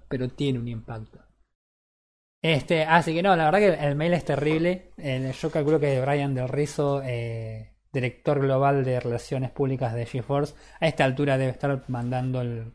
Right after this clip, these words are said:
currículum a, a McDonald's. Eh, a ver si tiene algún puestito en, en el que prepara las papas fritas.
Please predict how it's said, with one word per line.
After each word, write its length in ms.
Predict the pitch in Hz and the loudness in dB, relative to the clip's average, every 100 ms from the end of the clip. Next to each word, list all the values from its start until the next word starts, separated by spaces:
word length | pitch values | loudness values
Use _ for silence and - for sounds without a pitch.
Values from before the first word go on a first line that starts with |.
| - | -12
currículum 720 | - 123 127 135 135 127 123 | -8 -4 -4 -4 -4 -4 -4
a, 280 | 110 113 - - _ _ _ 120 | -8 -12 -18 -20 _ _ _ -6
a 60 | |
McDonald's. 760 | 117 117 113 143 165 202 - - _ _ _ _ _ | -4 -4 -4 -2 -2 -4 -8 -20 _ _ _ _ _
Eh, 380 | 104 104 113 _ _ - - 113 | -12 -12 -14 _ _ -16 -12 -4
a 80 | |
ver 100 | 117 | -4
si 80 | - | -4
tiene 180 | 131 123 | -4 -2
algún 200 | 120 123 | -2 -4
puestito 440 | 120 - 123 127 | -6 -6 -6 -4
en, 300 | 120 113 113 - | -6 -6 -12 -10
en 80 | 120 | -10
el 100 | 117 | -6
que 80 | 117 | -6
prepara 320 | 117 127 123 | -4 -2 -2
las 140 | 110 | -2
papas 260 | - - 113 | -6 -10 -4
fritas. 380 | 151 165 208 | -4 0 -2